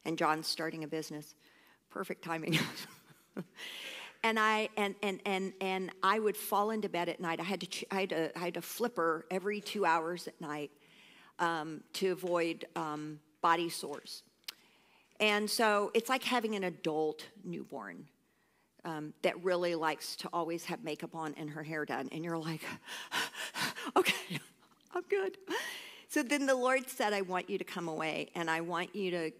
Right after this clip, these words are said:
give me twelve hours a week in prayer." And I was like, "I do not have twelve minutes out of the day.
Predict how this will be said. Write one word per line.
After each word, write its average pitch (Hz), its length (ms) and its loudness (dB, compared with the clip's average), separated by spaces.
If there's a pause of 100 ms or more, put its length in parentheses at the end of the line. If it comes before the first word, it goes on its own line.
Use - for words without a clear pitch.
give 175 200 2
me 175 180 -4
twelve 175 500 2
hours 165 640 2 (100)
a 175 60 2
week 170 360 -4
in 156 180 -4
prayer." 165 520 -2 (720)
And 190 140 4
I 180 120 4
was 175 200 0
like, 160 300 2 (640)
"I 294 160 -10
do 415 80 0
not 185 140 0
have 170 160 -10
twelve 170 240 -6
minutes 175 340 -4
out 147 100 -6
of 165 80 -4
the 165 80 -2
day. 214 320 -8